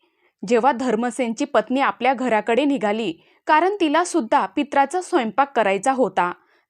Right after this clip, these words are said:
ती जाताना तिला कोणीच अडवले नाही. पण घरी गेल्यावर तिने पाहिले की घरात कुठलेच सामान नाही. मग तिने आपल्या पतीला दूध आणि तांदूळ आणायला सांगितले. त्यानंतर धर्मसेनच्या पत्नीने दुधापासून खीर बनवली आणि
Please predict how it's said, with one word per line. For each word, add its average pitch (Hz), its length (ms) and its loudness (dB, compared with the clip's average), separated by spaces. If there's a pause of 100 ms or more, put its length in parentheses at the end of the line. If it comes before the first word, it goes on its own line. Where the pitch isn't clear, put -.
ती 349 100 4
जाताना 269 640 0 (100)
तिला 339 200 2
कोणीच 302 480 2
अडवले 220 420 2
नाही. 185 400 -2 (340)
पण 277 180 2
घरी 262 280 -2
गेल्यावर 226 560 0 (160)
तिने 330 220 4
पाहिले 220 500 -2 (340)
की 381 80 2
घरात 320 440 0
कुठलेच 311 460 -2
सामान 254 340 -2
नाही. 196 380 -4 (300)
मग 392 120 2 (100)
तिने 381 180 0
आपल्या 320 320 0
पतीला 247 560 -2
दूध 294 320 0
आणि 359 260 2 (100)
तांदूळ 262 340 0
आणायला 226 420 0
सांगितले. 185 540 -4 (340)
त्यानंतर 339 560 2
धर्मसेनच्या 262 800 -2
पत्नीने 240 520 -2
दुधापासून 277 760 0
खीर 247 220 0
बनवली 190 560 -2 (100)
आणि 226 220 -2